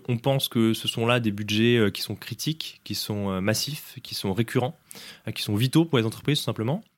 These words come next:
et qui en même temps, euh, sont un peu sommés de, euh, on va dire, faire leur transition et de, de, d'avoir un petit peu plus de sens que, euh, simplement, euh, avoir, euh, payé ma-, massivement des Facebook Ads ou, euh,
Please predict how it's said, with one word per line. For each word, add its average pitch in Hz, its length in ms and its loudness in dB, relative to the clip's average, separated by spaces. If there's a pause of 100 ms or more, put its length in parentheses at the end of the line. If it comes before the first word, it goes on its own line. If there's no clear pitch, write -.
(140)
et 156 120 8
qui 185 180 6
en 165 80 8
même 147 160 8
temps, 190 400 6
euh, 127 220 6
sont 151 180 4
un 143 80 8
peu 185 120 2
sommés 160 420 6
de, 135 120 2
euh, 127 300 6
on 113 40 2
va 117 100 4
dire, 131 180 0
faire 147 160 2
leur 127 120 4
transition 151 680 4
et 123 320 4
de, 117 240 2
de, 113 400 2
d'avoir 120 400 4
un 131 140 4
petit 131 100 -4
peu 160 80 6
plus 160 180 4
de 139 120 2
sens 151 480 2 (480)
que, 135 80 4
euh, 107 760 6
simplement, 120 720 2
euh, 107 180 0 (120)
avoir, 117 380 4
euh, 101 320 4
payé 123 380 4
ma-, 123 140 6
massivement 120 560 4
des 120 120 4
Facebook 117 460 0
Ads 120 540 4
ou, 120 360 2
euh, 104 400 2